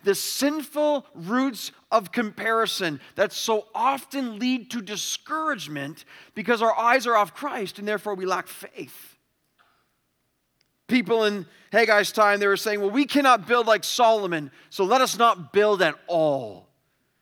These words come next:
See the problem with that? It'll never be what it was, so forget it. I give up. Some of you right now, you're tempted right now. You're here and you're like,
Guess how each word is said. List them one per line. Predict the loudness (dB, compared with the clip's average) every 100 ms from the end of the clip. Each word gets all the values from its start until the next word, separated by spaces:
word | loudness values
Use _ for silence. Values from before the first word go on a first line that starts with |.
| _
See | -8
the | -6
problem | -4 -4 -2
with | -2
that? | -2 -4 -12 _ _ _ _ -2
It'll | 0 4
never | 6 6 4
be |
what | 4 4
it | 4
was, | 4 4
so | 0
forget | 0 -2 0 4 4
it. | 4
I | 2 2
give | 2 0
up. | 0
Some | -6 -10
of | -8
you | -6
right | -6
now, | -6
you're | -8
tempted | -8 -10 -8
right | -8 -6
now. | -8
You're | -6 -4
here | -4 -4
and | -6
you're | -8
like, | -10